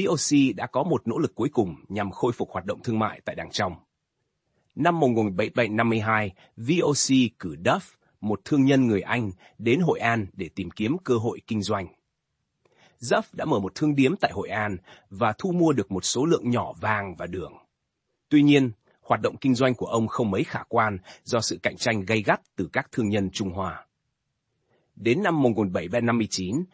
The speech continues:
nhận thấy triển vọng ảm đạm tại Đàng Trong, V O C đã quyết định đóng cửa thương điếm tại Hội An và chính thức chấm dứt mọi hoạt động giao thương với Việt Nam. Kết luận, bài học lịch sử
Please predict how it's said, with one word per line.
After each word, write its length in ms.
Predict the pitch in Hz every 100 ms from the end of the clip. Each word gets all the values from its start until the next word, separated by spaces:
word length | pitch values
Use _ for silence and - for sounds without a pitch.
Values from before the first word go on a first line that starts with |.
| _ _
nhận 200 | 117 113
thấy 200 | - 131
triển 220 | - 110 92
vọng 200 | 123 -
ảm 260 | - 90
đạm 200 | 90 90 -
tại 100 | -
Đàng 200 | 104 95
Trong, 300 | 117 98 85 - - -
V 120 | 110 156
O 60 | 151
C 160 | - 147 135 -
đã 100 | -
quyết 200 | 254 -
định 160 | - -
đóng 240 | 113 185
cửa 160 | - 104
thương 180 | - 120
điếm 200 | 104 117
tại 140 | - -
Hội 180 | 101
An 240 | 92 95 85 - _ _ -
và 140 | 110
chính 220 | 107 143
thức 180 | 185 294 -
chấm 220 | - 139
dứt 180 | 156 285 _
mọi 260 | - 120 -
hoạt 200 | 104 104
động 220 | 98 90
giao 220 | 92 113
thương 240 | - 120 98
với 100 | 92
Việt 140 | 92
Nam. 200 | 82 78 - _ _ _ _ _ _ _ _ _ _ _ _ _ _ _ _ _ _ -
Kết 140 | 208
luận, 180 | 135 - - _ _ _ _ _
bài 240 | 110 120
học 200 | 107 107
lịch 140 | 101 -
sử 360 | 117 76 -